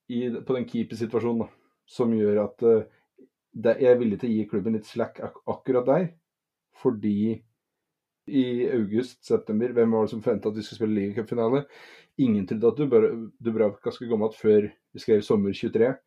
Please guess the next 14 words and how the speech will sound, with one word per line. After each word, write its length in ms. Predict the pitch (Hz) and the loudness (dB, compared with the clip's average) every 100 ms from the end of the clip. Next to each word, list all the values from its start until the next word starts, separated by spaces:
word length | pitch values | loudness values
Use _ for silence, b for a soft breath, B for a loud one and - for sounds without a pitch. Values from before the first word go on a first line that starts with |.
| _ _ _ _ _ | _ _ _ _ _
Så, 140 | - - | -10 -4
så 80 | 156 | 4
det 80 | 147 | 6
er 80 | 135 | 4
nok 140 | 143 | 2
bare 160 | 127 135 123 | 2 2 0
veldig 300 | 113 104 131 135 | 0 0 -2 -2
uflaks 560 | 95 - 135 - - - _ _ _ | -2 0 -2 -2 -14 -20 _ _ _
på 140 | - 117 | -2 -2
et 160 | 117 _ _ - | -2 _ _ 0
dårlig 300 | 120 110 104 | 4 4 4
tidspunkt 420 | 98 - 123 - _ | -6 -8 -8 -10 _
for 160 | - 117 | -2 0
Newcastle. 460 | 107 98 113 156 | 0 0 -2 -4